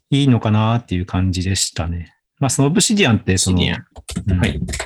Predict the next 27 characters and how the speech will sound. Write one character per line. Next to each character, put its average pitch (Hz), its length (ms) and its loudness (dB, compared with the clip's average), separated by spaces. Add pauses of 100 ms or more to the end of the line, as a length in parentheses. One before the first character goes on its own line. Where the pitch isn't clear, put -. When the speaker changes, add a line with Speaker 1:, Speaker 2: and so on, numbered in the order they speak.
(120)
Speaker 1:
ノ 185 100 2
ー 208 40 -2
ト - 100 -6
と - 80 4
ノ 110 260 4
ー - 20 -6
ト 92 120 -4
を 87 80 -4
つ - 160 0
な 123 100 4
げ 123 120 4
る 123 80 4
よ 123 120 4
う 95 40 4
な 82 340 -4 (280)
メ 104 120 6
モ 110 100 6
帳 110 160 2
み 107 80 6
た 90 120 -2
い - 20 -2
な 85 100 -4
ん 87 60 -4
で 87 80 -8
す - 100 -4
け 90 140 -6
ど、 82 300 -8